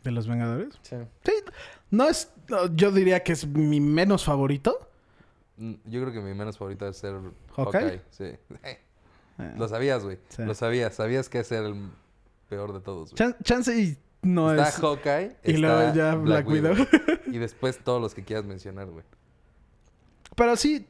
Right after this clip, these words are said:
Speaker 1: entiendo tu punto de vista. No es un personaje que y-, chance y llama a mucha gente. Pero y-, sí se ve buena. Se ve como algo muy diferente de las cosas que hace Marvel, ¿no?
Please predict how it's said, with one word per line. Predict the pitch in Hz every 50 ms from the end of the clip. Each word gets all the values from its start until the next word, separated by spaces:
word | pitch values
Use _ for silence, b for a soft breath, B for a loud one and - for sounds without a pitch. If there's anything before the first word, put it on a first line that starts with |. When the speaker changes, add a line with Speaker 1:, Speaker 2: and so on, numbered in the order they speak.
| -
Speaker 1:
entiendo | - 196 202 - 262 262 269 269
tu | - 190 147
punto | 175 190 185 196
de | 165 135
vista. | 139 151 - - 196 190
No | 175 160 151 147
es | - 156
un | 151
personaje | - 147 120 - 127 127 131 123 139 135 135
que | 131 120 117 107
y-, | 107 127 - 131
chance | - - 165 156 151 - 165
y | 156
llama | 151 143 143 143
a |
mucha | 139 135 131 - 123
gente. | - - 123 123 - 214 415 440 - b b b b b b b b b b b b b b
Pero | - 208 254 294
y-, | 311 330
sí | 285 - 392 415
se | - 415 370
ve | 359 359
buena. | 285 311 359 392 349 269 -
Se | - 220
ve | 202 233 254 254
como | - 285 254 247
algo | 247 247 247 233
muy | 226 226
diferente | 220 233 220 - 190 170 170 170 165 - 180
de | 170 160 143
las | 131 127
cosas | - 165 143 143 147 139
que | 156
hace | 139 - 143
Marvel, | 139 143 151 165 160 143 110 104 131 127
¿no? | 117 135 - 359